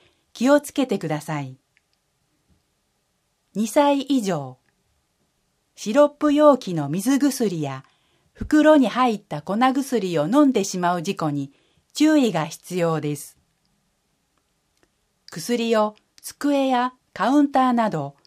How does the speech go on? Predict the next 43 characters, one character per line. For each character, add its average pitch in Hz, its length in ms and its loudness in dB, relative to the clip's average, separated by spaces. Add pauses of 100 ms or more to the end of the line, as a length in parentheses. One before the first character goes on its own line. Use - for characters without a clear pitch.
(340)
子 220 160 -2
供 277 260 6
に 269 160 4
見 233 160 2
え 311 100 4
る 240 120 4
場 175 140 -4
所 165 160 -4
や 147 220 -6 (580)
手 277 120 2
の 226 160 4
届 277 340 0
く 233 60 -12
高 262 300 -2
さ 165 160 -4
に 156 180 -2
置 214 200 -2
い 254 40 -4
た 269 140 2
ま 254 160 4
ま 247 120 2
に 247 120 2
せ 220 180 -2
ず、 147 240 -8 (640)
飲 262 160 2
ん 226 80 0
だ 180 120 0
ら 165 140 -2
す 277 180 -4
ぐ 262 140 2
に 170 220 -6 (180)
片 208 280 0
付 277 280 0
け - 0 -
る 277 100 0
よ 202 180 0
う 170 40 -4
に 151 80 -2
し 156 140 -8
ま 156 120 -4
し 160 120 -8
ょ 135 260 -8
う。 - 680 -20